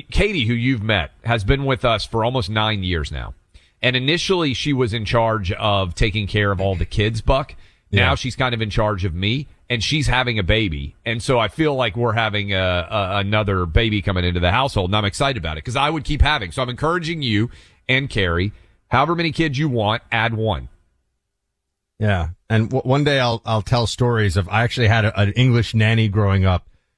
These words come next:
Speaker 2: and she would walk around and she would just, uh, she, she would get furious. She'd be like, "Did you take my keys?"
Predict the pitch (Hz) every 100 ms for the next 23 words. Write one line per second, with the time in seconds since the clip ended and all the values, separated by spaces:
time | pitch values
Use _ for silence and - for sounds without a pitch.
0 | - 110 - 127 110 110 113 113 113 113
1 | 107 90 82 123 110 92 120 107 - 110
2 | 98 90 76 _ _ _ _ - 127 113
3 | - 123 101 120 - 143 131 - 127 135
4 | - 339 381 - 403 285 339 330 370 330
5 | 294 262 -